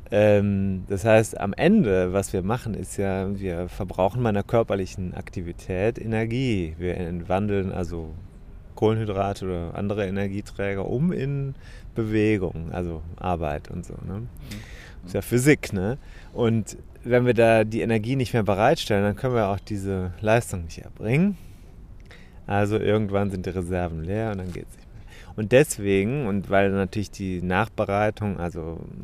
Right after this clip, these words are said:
Speaker 1: Erholung und, ähm, also nicht nur die Leistung selber, sondern auch die Erholung hinterher,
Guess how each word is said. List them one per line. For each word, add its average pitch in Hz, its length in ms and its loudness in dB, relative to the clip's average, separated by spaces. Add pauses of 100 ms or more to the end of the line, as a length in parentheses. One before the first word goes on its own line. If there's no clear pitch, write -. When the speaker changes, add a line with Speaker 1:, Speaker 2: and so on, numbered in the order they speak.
(220)
Speaker 1:
Erholung 127 800 2
und, 90 480 -8
ähm, 87 320 -6 (400)
also 92 160 -2
nicht 92 160 -2
nur 95 120 0
die 90 120 -4
Leistung 90 500 0
selber, 120 380 4
sondern 90 220 -2
auch - 80 -8
die - 100 -10
Erholung 107 460 0
hinterher, 95 600 -4